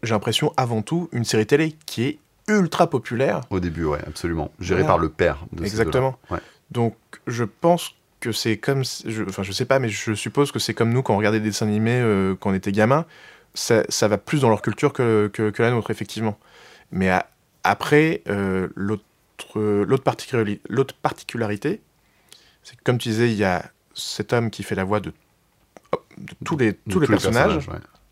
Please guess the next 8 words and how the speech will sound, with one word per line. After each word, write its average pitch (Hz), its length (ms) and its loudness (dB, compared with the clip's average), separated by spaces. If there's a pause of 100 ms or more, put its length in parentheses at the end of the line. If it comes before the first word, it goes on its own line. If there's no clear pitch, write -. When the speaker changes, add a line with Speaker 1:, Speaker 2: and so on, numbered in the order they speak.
(600)
Speaker 1:
Mais, 147 500 2
euh, 101 460 2
il 110 140 0
y 107 80 2
a - 20 4
aussi, 165 500 -2 (920)
euh, 98 880 2 (920)
il, 110 380 -2